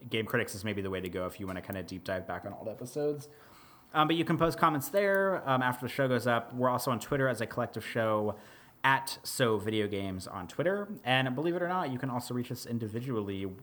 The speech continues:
Brad and I are both on Twitter and Instagram. Um,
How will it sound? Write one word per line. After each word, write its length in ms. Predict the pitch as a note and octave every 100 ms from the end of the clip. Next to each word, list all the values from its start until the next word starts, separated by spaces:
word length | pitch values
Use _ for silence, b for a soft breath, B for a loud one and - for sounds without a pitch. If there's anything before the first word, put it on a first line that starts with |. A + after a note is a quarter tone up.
| -
Brad 200 | A#2 A2
and 80 | A#2
I 60 | A2
are 80 |
both 240 | G2+ G#2 -
on 220 | G#2+ G2+
Twitter 440 | - B2+ A2+ G#2 -
and 280 | G3 A#3+ F3
Instagram. 840 | G2+ - - G2+ F#2+ G2 D3 F#3 A2
Um, 340 | G#2 G2